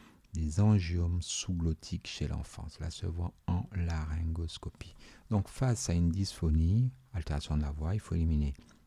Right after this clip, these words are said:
d'emblée en urgence œdème laryngien ou laryngé allergique, les paralysies laryngées, les corps étrangers laryngés, les tumeurs malignes endolaryngées chez le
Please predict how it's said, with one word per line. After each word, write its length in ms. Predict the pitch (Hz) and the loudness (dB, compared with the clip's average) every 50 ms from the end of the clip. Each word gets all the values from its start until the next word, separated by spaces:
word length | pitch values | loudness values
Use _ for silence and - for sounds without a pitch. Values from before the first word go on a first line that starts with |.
| - - | -10 -6
d'emblée 420 | - 71 87 92 90 87 78 76 73 | 0 2 4 6 6 6 6 4 2
en 120 | 73 80 | 2 2
urgence 600 | 85 82 78 - - 73 69 69 76 - - - - _ _ _ - - - _ _ _ _ _ - | 2 0 0 -2 -4 -4 -4 -4 -6 -8 -12 -16 -20 _ _ _ -20 -20 -20 _ _ _ _ _ 0
œdème 520 | 95 95 92 98 92 87 82 80 76 73 76 - - - | 2 4 6 6 6 6 6 6 4 2 -2 -4 -8 -6
laryngien 1000 | - 90 85 80 - 85 82 82 82 78 80 82 82 82 85 82 80 76 71 - - _ - - - | -4 -2 -2 -2 -2 0 2 2 2 2 0 -2 -2 0 2 2 2 0 -2 -4 -10 _ -16 -10 -6
ou 80 | 90 | -4
laryngé 800 | 82 80 80 80 80 82 82 80 80 80 82 87 85 82 78 - - _ _ _ _ _ - | -2 -2 -2 -2 0 0 0 0 0 0 0 2 2 2 0 -2 -6 _ _ _ _ _ -10
allergique, 640 | - 69 71 71 73 78 80 95 120 131 131 - - _ _ _ - - - - | -6 -4 -4 -4 -4 -4 -4 -2 -2 -4 -4 -8 -16 _ _ _ -20 -20 -12 -10
les 100 | 80 73 | -8 -8
paralysies 500 | - - 67 67 71 76 73 76 76 71 | -6 -6 -6 -4 -4 -4 -6 -6 -6 -6
laryngées, 720 | - 67 64 67 71 78 82 82 90 104 117 131 147 165 - - - - - _ - | -4 -4 -2 -2 0 0 0 0 0 0 0 0 0 -2 -4 -8 -16 -20 -20 _ -8
les 100 | - 80 | -6 -6
corps 240 | - - 80 73 73 | -4 -4 -4 -2 -2
étrangers 440 | 76 - - - - 76 76 76 78 | -4 -6 -6 -4 -2 -2 0 0 0
laryngés, 680 | 73 76 73 71 78 82 85 82 90 104 117 131 143 - - - - - _ _ _ | -2 -2 0 0 0 0 0 0 0 0 0 0 -2 -4 -8 -14 -20 -20 _ _ _
les 100 | - 78 | -6 -6
tumeurs 440 | - - - 98 95 92 92 90 82 | -6 -2 2 6 6 8 6 6 4
malignes 520 | 85 82 80 82 90 95 95 92 85 80 - - - | 2 2 2 4 4 6 6 6 6 4 2 0 0
endolaryngées 760 | 82 80 78 85 82 78 73 - 76 76 76 73 78 80 80 | 0 2 2 4 2 2 0 0 0 0 0 0 0 0 0
chez 220 | 76 - - - 78 | -2 -2 -6 -6 -4
le 180 | 78 76 76 | -2 -2 -2